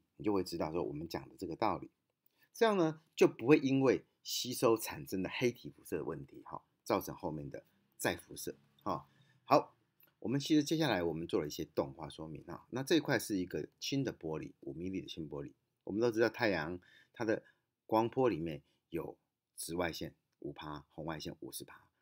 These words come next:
可见光四十五趴。那这个光线呢，在照射的时候呢，它是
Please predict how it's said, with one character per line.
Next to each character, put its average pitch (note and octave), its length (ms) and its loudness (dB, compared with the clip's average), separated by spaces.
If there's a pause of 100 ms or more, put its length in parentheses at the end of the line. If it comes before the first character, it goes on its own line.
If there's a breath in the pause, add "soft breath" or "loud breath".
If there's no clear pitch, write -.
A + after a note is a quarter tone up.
(140)
可 F2+ 220 -4
见 F#2+ 160 -2
光 F#2 160 -4
四 - 100 -12
十 D2 120 -12
五 - 80 -14
趴。 - 240 -20 (400 loud breath)
那 G3 260 0
这 - 100 -6
个 G3+ 120 4
光 F#3 260 2
线 F3+ 180 6
呢， C#3 140 4
在 C#3+ 160 2
照 E3 240 2
射 C#3 200 2
的 G2+ 120 0
时 - 140 -4
候 F#2+ 140 0
呢， E2 180 -6 (260 loud breath)
它 A2 160 -4
是 G2 260 -4